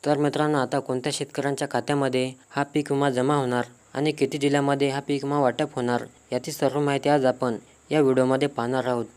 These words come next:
तर मित्रांनो, व्हिडिओ शेवटपर्यंत पहा. चला तर मित्रांनो, आपण जराही वेळ न वाया घालवता या व्हिडिओला सुरुवात करूया. तर पहा मित्रांनो, यंदा जुलै आणि ऑगस्टमध्ये महापूर व अतिवृष्टीने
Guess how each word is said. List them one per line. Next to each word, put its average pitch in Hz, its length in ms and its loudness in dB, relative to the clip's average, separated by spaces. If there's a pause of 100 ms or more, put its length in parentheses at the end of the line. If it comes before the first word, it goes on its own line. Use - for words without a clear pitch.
(140)
तर 156 120 2
मित्रांनो, 147 440 2
व्हिडिओ 127 320 2
शेवटपर्यंत 135 540 0
पहा. 117 320 -2 (360)
चला 127 120 2
तर 147 180 0
मित्रांनो, 147 420 2
आपण 120 300 0 (340)
जराही 135 300 2
वेळ 131 240 4
न 143 40 2
वाया 143 280 4
घालवता 127 540 2
या 139 140 0
व्हिडिओला 127 460 2
सुरुवात 131 340 -2
करूया. 123 320 2 (340)
तर 147 100 2
पहा 135 240 0
मित्रांनो, 139 520 0 (320)
यंदा 127 220 2
जुलै 131 280 2
आणि 143 240 2
ऑगस्टमध्ये 131 680 -2
महापूर 127 420 0 (260)
व 151 60 -2
अतिवृष्टीने 131 800 0